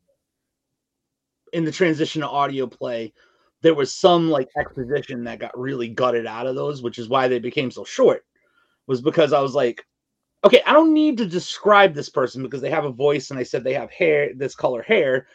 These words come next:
and this is their build." That's all you need in that space, because you don't need to go wild with this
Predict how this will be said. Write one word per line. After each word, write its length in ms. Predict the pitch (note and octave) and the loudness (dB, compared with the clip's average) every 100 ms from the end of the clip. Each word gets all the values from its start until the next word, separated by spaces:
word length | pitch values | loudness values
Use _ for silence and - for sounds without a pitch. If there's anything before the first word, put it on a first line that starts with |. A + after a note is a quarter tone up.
| _ _ | _ _
and 80 | B2+ | -8
this 160 | D3 | -6
is 80 | C#3+ | -2
their 120 | C3+ A#2 | 0 4
build." 400 | D#3 D3+ G#2+ - | 4 4 2 -4
That's 180 | B2+ | -2
all 160 | A3 G#3 | 4 4
you 160 | D#3+ C#3 | 4 -4
need 400 | D#3 A#3+ A#3 B2+ | -2 -2 -2 -4
in 100 | B2+ | -8
that 220 | B2+ - | -8 -12
space, 420 | - - A2+ A#2 | -12 -10 -10 -12
because 280 | C3 B2 B2 | -16 -16 -12
you 60 | D3 | -10
don't 140 | D3+ | -8
need 140 | D3 B2+ | -10 -8
to 60 | |
go 100 | B2 | -6
wild 600 | A#2+ A2 E3 D3+ C3+ B2+ | -4 -2 -2 0 -2 -4
with 220 | B2+ B2 - | -6 -8 -8
this 480 | B2 - - - | -8 -8 -18 -20